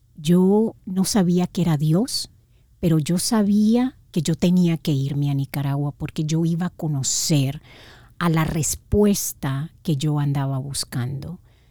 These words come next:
Siete días después estaba en un avión, me fui para Nicaragua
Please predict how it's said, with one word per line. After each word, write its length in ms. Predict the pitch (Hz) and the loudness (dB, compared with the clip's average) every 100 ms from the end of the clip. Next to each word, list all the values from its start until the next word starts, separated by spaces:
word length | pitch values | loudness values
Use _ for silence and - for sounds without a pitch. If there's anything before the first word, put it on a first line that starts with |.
| _ | _
Siete 420 | - - 160 - 165 | -6 2 2 4 2
días 340 | 160 156 151 | 2 2 0
después 460 | 156 - - 165 165 | -4 -4 -2 -2 -2
estaba 240 | - 143 | -2 -2
en 100 | 139 | 0
un 160 | 139 139 | 0 2
avión, 500 | 139 143 175 214 233 - | 2 4 4 4 0 -4
me 100 | 151 | -6
fui 220 | - 131 | -4 -4
para 240 | 131 139 | -4 -4
Nicaragua 680 | 135 135 139 156 165 202 | -4 -4 -4 0 2 0